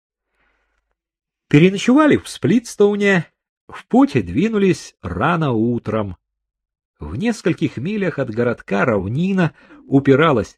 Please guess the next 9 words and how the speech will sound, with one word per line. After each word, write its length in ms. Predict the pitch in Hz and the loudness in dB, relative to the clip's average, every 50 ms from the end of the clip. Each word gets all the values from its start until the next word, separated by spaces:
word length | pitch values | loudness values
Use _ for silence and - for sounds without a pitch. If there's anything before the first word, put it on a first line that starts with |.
| _ _ _ | _ _ _
в 160 | _ - - | _ -20 -20
скалы, 720 | - - - - - - 95 113 165 180 185 180 165 156 _ _ _ _ _ _ _ _ _ _ | -20 -20 -20 -14 -10 -8 -6 -4 -4 -4 -4 -6 -8 -10 _ _ _ _ _ _ _ _ _ _
поначалу 540 | - - 90 101 90 - - 131 120 113 107 | -10 -8 -6 -6 -6 -2 -2 0 0 0 -2
невысокие, 1000 | 98 95 85 82 82 - - - - - 143 160 165 - - 147 143 135 123 _ _ _ - - - - | -2 -4 -8 -8 -12 -14 -12 -8 -2 0 0 0 0 -2 -2 -4 -4 -4 -4 _ _ _ -20 -20 -12 -6
они 300 | - 127 160 180 190 165 | -4 -2 0 2 2 0
вздымались 960 | 120 110 92 87 90 127 151 135 143 160 170 165 165 156 147 - - - - | 0 -2 -4 -2 0 0 0 2 2 0 0 0 0 0 -2 -4 -6 -12 -10
одна 540 | - 127 143 139 - 120 117 127 151 151 131 | -6 -4 -4 -4 -4 -4 -4 -2 -2 -2 -2
за 160 | 95 113 147 | -2 -2 -2
другой 580 | 120 123 135 139 120 131 151 151 135 117 92 | 0 2 2 2 2 2 4 4 2 2 -2